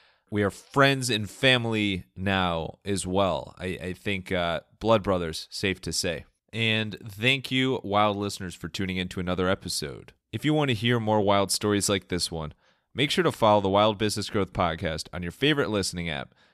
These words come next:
and tell a friend about the podcast. It goes a long way. And, uh, if you are looking for ways to support this podcast, give back, the best thing and nicest thing you can do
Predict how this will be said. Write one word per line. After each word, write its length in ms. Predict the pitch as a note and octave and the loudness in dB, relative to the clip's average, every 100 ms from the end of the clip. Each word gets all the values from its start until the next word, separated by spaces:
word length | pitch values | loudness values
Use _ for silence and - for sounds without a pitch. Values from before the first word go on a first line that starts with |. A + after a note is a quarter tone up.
| _ | _
and 120 | G#2 | -8
tell 180 | - D#3+ | 0 0
a 40 | D3+ | 2
friend 220 | C#3+ G#2 | 0 2
about 220 | F#2+ E2+ | 0 0
the 60 | - | -2
podcast. 640 | E2+ D#2 D#2 C2+ - - _ | -2 -2 -4 -8 -10 -16 _
It 120 | G2+ | -8
goes 340 | G#2 A#2 G#2 - | -2 0 0 -4
a 80 | F#2+ | -4
long 420 | F2+ F#2+ G#2 G2 | 0 2 0 0
way. 400 | F2 D#2 C2+ G1+ | -4 -4 -6 -8
And, 440 | F2+ F#2 F2+ F2+ F#2 | -4 -4 -4 -4 -2
uh, 420 | F2+ F2 F2 D#2 - | 0 0 0 -4 -8
if 180 | - G2+ | -12 -6
you 280 | G#2 A#2 A#2 | -2 0 2
are 140 | E2 | 2
looking 280 | F#2+ G2 G2 | 2 0 -4
for 180 | - F#2 | -4 -2
ways 480 | F#2 A2 G#2+ G2 - | 2 2 4 2 -4
to 480 | - A2 G2+ F#2 - | -6 -2 0 0 -2
support 340 | - B2+ B2+ | -2 0 0
this 140 | A2+ | -2
podcast, 840 | - A2 G#2 A2 G2+ F#2+ - - - - | 2 4 4 4 2 2 0 -6 -14 -8
give 240 | G#2+ F#2 F#2 | -4 -4 0
back, 400 | F#2+ F2+ - - | 2 2 -2 -8
the 80 | F2+ | -6
best 480 | - A#2+ A#2 - | 2 4 2 -4
thing 520 | - A2+ A2 G#2 G#2 G#2 | -4 -2 0 -2 -4 -8
and 240 | - F2 | -8 -4
nicest 400 | G2+ B2+ - A2+ | 0 0 0 -2
thing 140 | G#2+ F#2+ | -2 -4
you 80 | |
can 180 | E2 E2+ | -6 -8
do 300 | D#2 E2 D2+ | -4 -4 -4